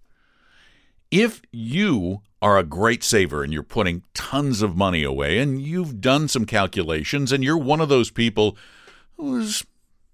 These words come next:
likely to be in a similar or higher tax bracket at retirement, and good savers often fall into that trap when they're taking R M Ds from their I R As and the like,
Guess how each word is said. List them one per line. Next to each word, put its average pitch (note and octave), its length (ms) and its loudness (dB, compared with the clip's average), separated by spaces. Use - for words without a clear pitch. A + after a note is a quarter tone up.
likely E3 480 2
to B2+ 80 2
be B2 160 2
in A#2 80 2
a G#2 60 2
similar C3+ 600 4
or G#2 140 6
higher G#3+ 560 0
tax C3 360 0
bracket G#2 360 2
at F2 100 2
retirement, A2 600 0
and A#2+ 180 -2
good D3+ 240 2
savers D#3 500 0
often G#2+ 760 0
fall C#3 280 2
into E3+ 180 0
that F#2 220 2
trap E2 320 -2
when G2+ 160 2
they're F#2+ 240 2
taking G#2 300 0
R G2+ 180 4
M F#2 100 2
Ds F2 360 -2
from D#2+ 260 -4
their D#2 360 2
I D#2 200 4
R D2+ 160 2
As D#2 160 0
and E2 100 -6
the D#2 80 -4
like, C#2 380 -8